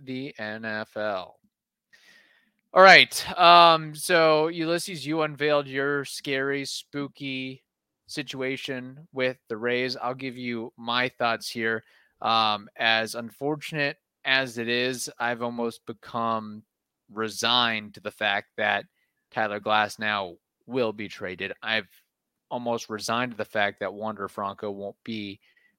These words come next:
returning in a Rays uniform. So I'll take those two items off the table. And here's a couple, I mean, we could create a podium. I'm just gonna list them out. Um, things that, uh, could really, uh,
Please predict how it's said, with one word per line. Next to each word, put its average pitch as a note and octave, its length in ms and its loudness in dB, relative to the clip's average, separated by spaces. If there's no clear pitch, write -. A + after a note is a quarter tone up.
returning G2+ 500 -6
in F#2 140 -8
a F#2 60 -2
Rays F#2 300 -4
uniform. F#2 440 -8
So G#2 160 0
I'll G2+ 120 6
take A2+ 280 -6
those B2+ 360 6
two - 280 -6
items G#2 480 2
off G#2 280 0
the A#2 80 -14
table. G2 560 -4
And A2+ 280 6
here's C#3+ 280 0
a B2 40 0
couple, A#2 600 4
I A#2 80 -4
mean, G2+ 320 -8
we G#2+ 120 -8
could G2+ 160 -12
create F#2+ 220 -4
a F2 60 -8
podium. A#2 600 2
I'm A2+ 120 0
just A2 180 -4
gonna G#2+ 180 -4
list G#2+ 240 -2
them G#2+ 140 0
out. G#2+ 300 6
Um, F#2+ 480 0
things A2 280 -2
that, G#2+ 360 2
uh, G#2+ 240 4
could G#2 180 -10
really, A#2+ 480 2
uh, A2 260 4